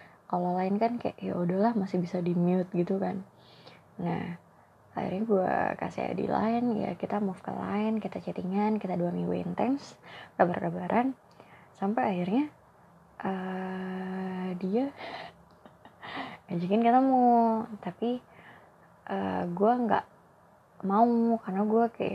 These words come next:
yang masih takut gitu lah buat ketemu sama orang gitu kan. Apalagi gue tuh kayak belum terlalu yakin sih buat ketemu sama dia gitu kan. Gue tuh kayak misalkan ada yang ngajakin ketemu, gue tuh kayak butuh waktu untuk mikir matang-matang, "Aduh, ketemu gak ya, ketemu gak ya?" gitu loh.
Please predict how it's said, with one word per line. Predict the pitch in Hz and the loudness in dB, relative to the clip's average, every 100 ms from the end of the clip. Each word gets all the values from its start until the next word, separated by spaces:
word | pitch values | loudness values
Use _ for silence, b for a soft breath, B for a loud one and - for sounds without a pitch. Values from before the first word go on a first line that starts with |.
| 185 | -4
yang | |
masih | 180 180 180 | -4 -4 -4
takut | 180 175 | -4 -6
gitu | 175 175 190 | -2 0 2
lah | 202 | 4
buat | 196 185 - | 2 0 -2
ketemu | - 190 185 | -2 -4 -4
sama | 196 208 | -4 -2
orang | 208 202 196 | -2 -2 -2
gitu | 180 185 | -4 -6
kan. | - 185 190 B B B B - | -6 -6 -6 B B B B -2
Apalagi | - - 180 202 240 | -2 2 2 2 4
gue | 208 202 | 4 4
tuh | - 240 | 2 0
kayak | - - _ _ - _ _ _ - | -2 -4 _ _ -20 _ _ _ 4
belum | 202 202 | 6 8
terlalu | 214 214 233 | 8 8 6
yakin | 277 - 254 | 2 -2 -4
sih | 247 | 0
buat | 247 208 196 | 2 4 2
ketemu | 185 196 | -2 -2
sama | 196 190 | -2 -2
dia | 185 196 214 196 | 2 4 4 4
gitu | 190 208 | 2 -2
kan. | - - _ - - - _ _ _ _ B B B B | -2 -6 _ -20 -20 -20 _ _ _ _ B B B B
Gue | 185 196 | 0 2
tuh | 285 | 2
kayak | 226 190 | 2 0
misalkan | 180 185 185 | -2 -4 -2
ada | 180 | 0
yang | 180 180 | 0 0
ngajakin | 180 180 180 | -2 -2 -2
ketemu, | 180 196 285 - B B | 0 0 -2 -6 B B
gue | 202 | 2
tuh | 226 294 | 2 0
kayak | - - | -12 -10
butuh | 220 196 - - B B - | -8 -6 -8 -8 B B -10
waktu | 202 - 214 | -8 -2 0
untuk | 208 208 | 0 0
mikir | 214 202 208 | 0 2 2
matang-matang, | 202 196 202 208 202 - | 2 2 0 -2 -4 -6
"Aduh, | 196 - | -8 -8
ketemu | - - 196 | -8 0 4
gak | 202 190 | 4 4
ya, | |
ketemu | 190 196 208 | 2 4 6
gak | 190 | 6
ya?" | 185 190 | 4 2
gitu | 185 202 | 0 0
loh. | 180 | -4